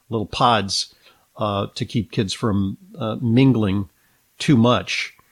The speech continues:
But, you know, there are certain precautions. It's not a total let her rip approach. But what they found is that, um, uh, household transmission and social gatherings might pose a higher risk for infection among school-age children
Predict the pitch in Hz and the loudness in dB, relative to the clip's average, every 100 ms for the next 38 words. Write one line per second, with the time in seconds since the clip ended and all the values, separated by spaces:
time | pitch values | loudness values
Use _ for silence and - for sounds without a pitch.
0 | _ _ _ 107 101 117 110 147 147 127 | _ _ _ -6 0 0 0 0 0 2
1 | 170 202 - 104 - - 185 - 98 110 | 2 2 0 -4 -4 0 0 0 -4 -6
2 | - 151 104 - 143 113 104 110 101 98 | -4 -2 -2 -2 -4 -2 -2 -2 -2 -2
3 | - - 160 156 98 - - 127 139 131 | -6 -6 -2 0 -2 -6 -4 -4 -4 -4
4 | 143 - 180 160 127 - 123 113 - 131 | -2 0 0 2 0 0 0 0 -2 -2
5 | 117 113 110 107 - _ - - _ _ | 0 0 0 -2 -8 _ -20 -20 _ _
6 | - 113 107 - 165 190 - 180 156 - | -8 -6 -6 -4 0 2 2 0 0 0
7 | 151 135 123 180 190 139 120 110 190 247 | 2 2 4 2 2 2 0 0 2 4
8 | 233 240 135 107 92 82 92 107 123 127 | 4 2 4 2 0 -4 -8 -4 -2 -2
9 | - 147 127 131 123 143 147 120 110 - | 0 2 2 2 0 0 2 2 2 0
10 | - 110 - 131 123 123 110 104 - - | -2 -4 -2 -2 -2 -2 0 -2 -4 -2
11 | 139 127 110 95 - 170 160 98 92 | 2 2 2 -2 -2 -2 0 -2 -6